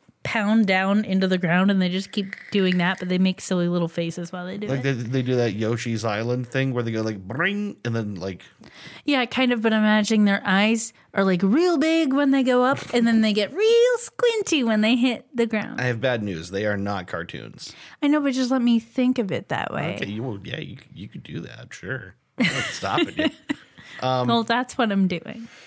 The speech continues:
Speaker 2: uh, they're cool because
Speaker 1: Someone animate this.
Speaker 2: <laughs> they're cool because they're gonna be figuring out a lot of things about the Martian, you know, like, soil and the interior of Mars. They, they have these, these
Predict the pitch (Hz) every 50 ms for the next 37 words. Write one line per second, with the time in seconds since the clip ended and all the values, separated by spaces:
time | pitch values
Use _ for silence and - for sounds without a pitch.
0 | - - _ - - 156 165 165 165 160 151 120 - - - 143 160 180 180 -
1 | - 240 233 214 208 202 285 277 285 302 277 247 226 214 196 180 170 165 165 160
2 | 170 - 160 - - - - - 139 139 - - 175 175 - 131 147 170 170 -
3 | - 233 233 202 208 175 190 185 151 147 165 160 160 156 151 147 143 - 156 147
4 | 151 147 143 135 127 127 127 123 120 123 117 120 123 123 120 120 117 110 107 -
5 | - 117 110 110 107 101 98 - - 98 113 117 113 113 - 117 110 110 101 104
6 | 101 87 101 120 117 107 98 98 95 92 90 - - 92 92 87 82 - - -
7 | 135 131 120 120 123 117 110 113 110 101 104 101 95 - - 123 131 127 113 113
8 | 131 131 127 127 120 117 110 101 110 113 110 110 113 113 104 110 101 98 95 76
9 | 65 82 110 110 117 113 101 107 110 104 98 - - - - 107 104 98